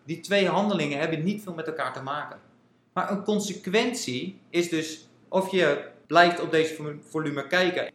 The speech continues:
en de iPad-tijd stopt, heeft er direct mee te maken. Je geeft eigenlijk aan van, als jij niet verantwoordelijk met die iPad om kan gaan,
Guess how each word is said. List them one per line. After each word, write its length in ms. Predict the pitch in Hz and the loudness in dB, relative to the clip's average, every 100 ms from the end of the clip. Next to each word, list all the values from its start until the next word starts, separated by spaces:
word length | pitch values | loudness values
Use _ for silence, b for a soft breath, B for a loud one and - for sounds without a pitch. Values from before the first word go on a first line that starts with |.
| - | -4
en 360 | 156 147 - - | -2 -2 -6 -8
de 240 | 143 139 | -4 -2
iPad-tijd 720 | - - - 175 - 139 131 127 | 2 2 2 -2 0 0 0 -2
stopt, 520 | - - 135 - - B B B | -6 -4 -4 -4 -12 B B B
heeft 280 | 190 208 196 | 0 0 0
er 140 | 151 | -2
direct 340 | 123 214 214 170 | 0 0 0 0
mee 140 | 160 | -2
te 100 | 143 | -4
maken. 440 | 143 175 170 - 107 | -6 -6 -8 -10 -12
Je 80 | - | -8
geeft 180 | 165 | -6
eigenlijk 380 | 160 220 202 190 | -2 -2 -2 0
aan 200 | 180 175 | 2 2
van, 280 | 160 147 139 B B | 2 0 -2 B B
als 180 | 151 151 | -2 2
jij 160 | 202 | 4
niet 340 | 196 170 233 - | 4 2 0 -2
verantwoordelijk 800 | 185 175 135 180 220 175 117 - - | -2 -2 0 2 2 2 -2 -4 -4
met 200 | 170 202 | -2 -2
die 220 | 185 180 | -2 0
iPad 300 | 190 170 - | 0 0 -2
om 120 | 226 | -8
kan 160 | 220 175 | -4 -4
gaan, 380 | - 117 123 | -2 -4 -6